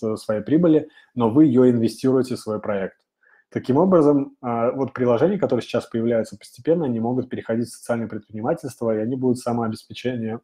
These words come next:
на, на самообеспечении. Таким образом, а, целью заработать, в принципе, ну, как бы вы можете на, на этом зарабатывать, но это немного другая история, потому что существует очень много, а, коммерческих, а, проектов, и вот, вот сегодня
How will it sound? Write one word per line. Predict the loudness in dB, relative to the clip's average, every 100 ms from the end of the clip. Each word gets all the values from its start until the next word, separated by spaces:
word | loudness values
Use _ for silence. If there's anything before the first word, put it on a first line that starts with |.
| -4
на, | -4 -2
на | -2
самообеспечении. | 0 0 0 -2 -6 -4 -2
Таким | 0 0 2
образом, | 2 4 2 -2 _ _ _ _ -20 _ -20 _ _
а, | 0 2 0
целью | 2 4 6 6
заработать, | 4 4 4 2 0
в |
принципе, | 0 -2 -2 0 2 2 0
ну, | -2 -2
как | -2
бы | -2
вы | 0
можете | -2 0 -2
на, | -2 -4 -4
на | -2
этом | -2 0
зарабатывать, | 2 4 2 2 -2
но | -4
это | -4
немного | -2 -2 -2
другая | -2 0 0
история, | 0 -4 -6
потому | -6 -8 -8
что | -8 -12
существует | -14 -4 0 0
очень | -2 -4
много, | -2 0 4 2 2 -6 _ _ _ -6
а, | -2 0 0
коммерческих, | 0 2 0 -2 -6 -8 -8 -8 -2
а, | 2 2 2
проектов, | 2 2 2 -4 -4
и |
вот, | 0 0 -2
вот | -6 -6
сегодня | -2 -2 -2 -8